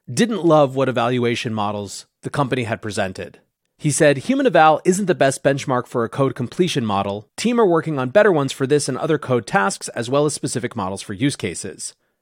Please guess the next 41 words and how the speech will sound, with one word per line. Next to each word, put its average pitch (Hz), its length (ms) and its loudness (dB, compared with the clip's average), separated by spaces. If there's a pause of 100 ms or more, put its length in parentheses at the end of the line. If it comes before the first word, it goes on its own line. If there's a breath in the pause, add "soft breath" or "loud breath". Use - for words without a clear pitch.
Still, 226 420 4 (100)
can 175 140 -2
only 247 160 0
beat 208 160 -4
the 202 60 2
benchmark 226 460 0
in 214 80 0
front 269 180 4
of 113 80 0
you." 87 220 -10 (640)
Clem, 180 340 2
the 160 80 0
C 170 260 -6
E 147 40 0
O 131 120 0
of 120 100 -6
Hugging 247 300 0
Face, 120 260 -2
however, 120 320 0
responded 151 540 0
and 127 160 -6
suggested 165 460 0
that 139 140 0
Stability 147 440 0
A 127 160 0
I 120 200 0 (100)
add 143 280 2
the 131 80 -2
stablecode 147 460 -2
model 127 280 0
to 123 120 -6
Hugging 156 360 -2
Face's 127 400 -4
multilingual 120 640 -4
code 156 260 2
evals, 92 580 -4 (200)
which 147 200 0
Ahmad 127 300 4
dutifully 110 360 -2
agreed 123 340 -2
to. 87 280 -6